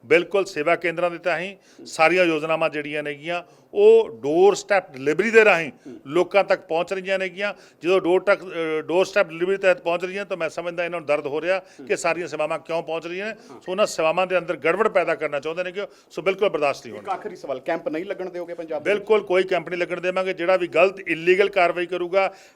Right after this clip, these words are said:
Speaker 1: ਗੈਰ ਕਾਨੂੰਨੀ ਕਾਰਵਾਈ ਕਰੂਗਾ, ਪੰਜਾਬੀਆਂ ਦੇ ਖਿਲਾਫ ਕੋਈ ਸਾਜ਼ਿਸ਼ ਰਚੂਗਾ, ਪੰਜਾਬ ਦੇ ਖਿਲਾਫ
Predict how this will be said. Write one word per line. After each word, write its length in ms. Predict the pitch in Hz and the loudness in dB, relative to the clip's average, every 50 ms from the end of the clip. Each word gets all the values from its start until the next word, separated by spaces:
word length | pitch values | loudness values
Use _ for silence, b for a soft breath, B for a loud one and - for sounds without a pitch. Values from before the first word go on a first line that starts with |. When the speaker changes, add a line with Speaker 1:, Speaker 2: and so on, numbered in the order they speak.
| B 120 104 135 | B -6 2 6
Speaker 1:
ਗੈਰ 180 | 156 185 226 | 8 8 8
ਕਾਨੂੰਨੀ 320 | 220 226 214 214 208 208 202 | 8 6 -2 -4 -2 -2 0
ਕਾਰਵਾਈ 380 | 180 190 170 170 165 170 175 | 2 2 2 2 2 -2 -4
ਕਰੂਗਾ, 440 | 170 170 175 165 170 170 180 185 180 | -4 -4 -6 -6 -4 -2 0 0 0
ਪੰਜਾਬੀਆਂ 640 | 180 - - 175 165 151 139 180 180 180 190 233 233 | -2 -2 -2 -2 0 4 6 6 6 6 4 2 2
ਦੇ 80 | 226 226 | 2 2
ਖਿਲਾਫ 340 | 214 185 185 175 170 - - | 2 4 4 4 2 2 -2
ਕੋਈ 240 | 190 180 170 151 - b b b b b | -6 -6 -6 -6 -10 b b b b b
ਸਾਜ਼ਿਸ਼ 440 | b - - 180 175 165 165 143 - | b 0 4 4 4 4 4 0 0
ਰਚੂਗਾ, 420 | 185 156 - - 165 156 170 170 | 0 0 -2 -4 -2 2 2 2
ਪੰਜਾਬ 440 | 165 170 175 170 165 190 196 233 226 | 4 4 2 2 6 6 6 6 6
ਦੇ 100 | 208 233 | 4 2
ਖਿਲਾਫ 280 | - 190 190 175 160 | 2 2 2 2 0